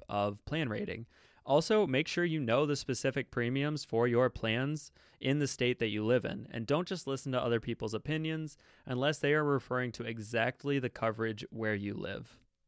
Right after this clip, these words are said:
And now we'll round things out by talking about everyone's favorite topic, which is Part D, which is prescription drug coverage. We'll talk plan availability with Part D. Just like Medicare Advantage plans, not all states have the same number of plan offerings.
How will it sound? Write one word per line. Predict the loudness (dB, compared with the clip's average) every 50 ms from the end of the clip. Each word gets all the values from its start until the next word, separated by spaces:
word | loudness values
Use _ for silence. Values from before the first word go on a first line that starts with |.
| _ _ _
And | 0 4
now | 6 8 8
we'll | 10 10
round | 10 8 8 6 4
things | 0 -2 2 4
out | 4 4 4 4
by | 2 2
talking | 4 4 4 4 4 4
about | 4 4 6 6 6
everyone's | 6 6 6 4 4 2 0 0 0
favorite | 2 4 4 4 4 2 0
topic, | 0 -2 -2 0 -2 -4 -4 -4
which | -4 -4 -2 -2
is | -2 -2 -2 -6
Part | -6 -4 -4 -4 -4 -4 -6 -6
D, | -4 -2 0 0 0 0
which | -2 -4 -6 -8
is | -10 -12
prescription | -10 -12 -12 -8 -4 -2 -2 -2 -2 -4 -4 -4 -4 -6 -6 -4
drug | -2 0 0 0 -2
coverage. | -4 -6 -6 -6 -6 -8 -8 -8 -10 -14 -20 _ _ _ _ _ -2
We'll | -2 -2
talk | 2 2 2 2 2 0
plan | -2 -2 0 2
availability | 2 2 4 4 4 4 4 2 2 2 2 2 2 2 2 0
with | 0 -2 -2
Part | 0 -2 -2 -2 -2
D. | -4 -2 -2 -2 -2 -4 -6 -4
Just | -2 -2 0 0
like | 0 -2 -2 -4
Medicare | -8 -8 -2 0 0 2 2 0 0 0 0
Advantage | 2 2 0 0 0 -2 -4 -4
plans, | -4 -4 -2 -4 -4 -6 -8 -12 -10
not | -4 -2 0 0 2
all | 2 2 2
states | 2 2 2 2 2 2 2 -2 -6
have | -6 -6 -6
the | -6 -6
same | -4 -2 0 0 0 0
number | 0 0 0 2 2 2 2 2
of | 0 -4 -6 -6
plan | -4 -2 0 2
offerings. | 4 4 2 2 0 -2 -2 -2 -4 -4 -8 -12